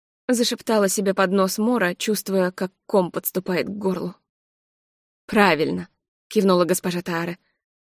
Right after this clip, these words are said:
«Не хотела. Это не ты, это болезнь. Мора, прости за такую циничность,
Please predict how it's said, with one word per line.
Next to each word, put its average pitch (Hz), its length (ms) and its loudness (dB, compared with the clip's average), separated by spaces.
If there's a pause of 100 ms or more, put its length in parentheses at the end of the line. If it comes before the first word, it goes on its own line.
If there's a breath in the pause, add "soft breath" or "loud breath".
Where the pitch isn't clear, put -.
(120)
«Не 233 200 6
хотела. 247 640 0 (680)
Это 214 280 2
не 220 180 6
ты, 208 340 2
это 180 160 0
болезнь. 190 640 2 (600)
Мора, 240 260 6
прости 226 420 2
за 185 120 2
такую 185 320 2
циничность, 202 680 0